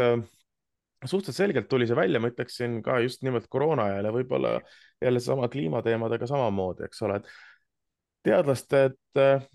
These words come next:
teadlastel on väga raske kommunikeerida või nad ei,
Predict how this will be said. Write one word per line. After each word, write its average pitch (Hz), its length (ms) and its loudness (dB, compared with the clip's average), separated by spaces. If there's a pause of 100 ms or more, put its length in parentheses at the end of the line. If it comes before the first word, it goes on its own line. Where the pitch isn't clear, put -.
(180)
teadlastel 175 460 0
on 135 40 -2
väga 185 220 0
raske 175 480 -2
kommunikeerida 135 1080 -2
või 131 80 -2
nad 131 100 0
ei, 127 60 -4